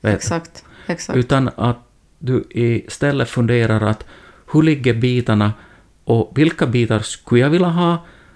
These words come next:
Speaker 1: eh, och i vilka proportioner s-,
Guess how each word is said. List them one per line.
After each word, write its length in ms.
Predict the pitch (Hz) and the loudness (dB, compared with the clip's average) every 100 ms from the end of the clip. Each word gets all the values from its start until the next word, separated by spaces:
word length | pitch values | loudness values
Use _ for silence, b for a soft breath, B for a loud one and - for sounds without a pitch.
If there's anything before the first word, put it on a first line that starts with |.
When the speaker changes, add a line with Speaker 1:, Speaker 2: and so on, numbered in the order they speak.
| b b b - | b b b -4
Speaker 1:
eh, 400 | 120 113 110 110 - _ _ _ _ _ _ _ | 2 4 4 0 -4 _ _ _ _ _ _ _
och 180 | - 120 | 0 4
i 80 | 117 | 4
vilka 320 | 131 131 117 | 4 2 -2
proportioner 760 | - 113 113 - - 123 110 101 | -2 0 0 -2 -2 2 2 2
s-, 180 | - | -2